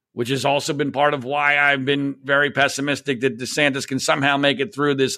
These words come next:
obstacle course, this minefield, and make it through the nominating process and still be viable in a general election, especially when it's obvious that Trump and his supporters are more than willing to not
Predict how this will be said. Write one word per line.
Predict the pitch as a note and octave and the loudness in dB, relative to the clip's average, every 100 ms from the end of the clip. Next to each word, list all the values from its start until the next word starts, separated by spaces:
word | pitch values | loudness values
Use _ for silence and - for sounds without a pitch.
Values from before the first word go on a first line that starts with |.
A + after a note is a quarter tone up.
| D#3 | 0
obstacle | D#3 - C#3 C3+ | -2 -2 -8 -8
course, | A#2+ C3+ B2+ C3+ | -4 0 0 0
this | C3+ B2+ B2 | -4 -6 -4
minefield, | C#3 D#3+ D#3+ - B2+ A#2 A#2+ B2 - - - _ | 0 0 -2 -4 -2 0 -2 -4 -10 -20 -20 _
and | C3 | 0
make | C#3 D3 | 2 2
it | C#3+ - | -2 0
through | E3+ E3 | 2 4
the | |
nominating | D3 D3 D3 C#3 C3 | 4 2 2 0 0
process | C#3 C3+ A#2+ C#3 B2+ | 0 0 0 -2 -2
and | B2+ B2+ A#2+ | -2 -4 -6
still | - D3 | -4 -2
be | C3+ B2 | -2 -2
viable | B2+ C3+ B2 B2 B2 A#2+ - _ _ | 0 0 0 0 0 -2 -10 _ _
in | A#2+ B2+ | -2 0
a | |
general | A#2 C3 C3 C3 C3+ | 0 0 2 2 4
election, | D#3+ F3 - B2+ A#2+ C#3 C3+ _ _ _ - | 4 2 0 -2 0 0 -2 _ _ _ -8
especially | - D3+ - C#3 | -2 -2 -2 -2
when | C#3 | -2
it's | B2 - D#3 | -2 -4 0
obvious | E3 D3 C3+ C3+ C3 | 2 0 -2 -2 -2
that | C#3 C3 | -6 -6
Trump | - C#3 D3+ D3 _ _ | -2 2 2 -2 _ _
and | B2 | -4
his | C3 C3 - | -2 -2 -6
supporters | A#2+ E3+ F3+ D3 B2 | -6 -2 0 0 0
are | B2+ | -2
more | C3+ D3+ | 0 0
than | C#3 C3 | 0 -2
willing | D3+ E3 C3+ C3 C3+ - _ _ - | -2 0 0 0 -2 -6 _ _ -6
to | C#3+ C#3+ C3+ B2 | -2 0 -2 -2
not | C#3 F#3+ G3+ A#2+ - - | 2 4 4 2 -6 -14